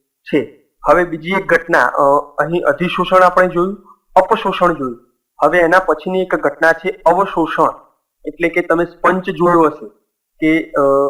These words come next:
જેને પાણીની અંદર નાખવામાં આવે ત્યારે સ્પંચ શું કરે છે વિદ્યાર્થી મિત્રો? તો પાણીનું શોષણ કરી દે છે.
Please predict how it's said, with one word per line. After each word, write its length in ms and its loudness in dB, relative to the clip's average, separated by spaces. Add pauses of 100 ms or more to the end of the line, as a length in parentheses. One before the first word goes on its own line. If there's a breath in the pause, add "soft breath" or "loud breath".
(220)
જેને 260 0
પાણીની 440 2
અંદર 200 0
નાખવામાં 500 2
આવે 80 4
ત્યારે 200 -2
સ્પંચ 360 -2
શું 180 -10
કરે 220 2
છે 140 -6
વિદ્યાર્થી 320 -2
મિત્રો? 240 -4
તો 60 -8
પાણીનું 480 0
શોષણ 380 -2
કરી 220 0
દે 180 -2
છે. 240 -20